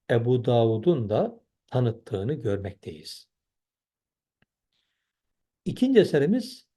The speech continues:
Ebu Said Salahuddin el-Alai'nin kitabının adı Camiut Tahsil fi Ehkamil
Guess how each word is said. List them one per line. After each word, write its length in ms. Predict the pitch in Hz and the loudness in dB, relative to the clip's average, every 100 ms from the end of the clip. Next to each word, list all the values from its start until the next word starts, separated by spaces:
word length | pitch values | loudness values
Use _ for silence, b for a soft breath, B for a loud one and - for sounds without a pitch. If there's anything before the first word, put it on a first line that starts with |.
| - | 2
Ebu 240 | 165 196 | 4 6
Said 320 | 190 170 226 - | 4 2 0 -2
Salahuddin 840 | - 160 165 143 165 - 214 180 | 0 4 6 6 2 0 0 2
el-Alai'nin 1200 | 175 160 - 139 139 139 143 135 127 120 98 90 _ _ _ _ _ _ _ _ _ _ _ _ _ _ - | 2 2 2 2 2 2 0 0 0 0 -2 -6 _ _ _ _ _ _ _ _ _ _ _ _ _ _ -12
kitabının 420 | - 175 170 160 | -2 0 2 2
adı 560 | - 113 131 233 - _ _ _ _ _ _ _ - 117 | 0 2 4 2 -2 _ _ _ _ _ _ _ -14 -6
Camiut 720 | 107 135 143 143 240 156 - | 2 4 4 2 -4 -6 -6
Tahsil 760 | 135 123 - - - 190 214 196 - _ _ | -4 -4 -6 -8 -2 0 0 -4 -12 _ _
fi 380 | - 147 147 147 | -2 2 2 2
Ehkamil 1000 | 139 123 - - 160 156 156 131 131 170 | -2 -2 -8 -8 -2 2 2 0 -2 -4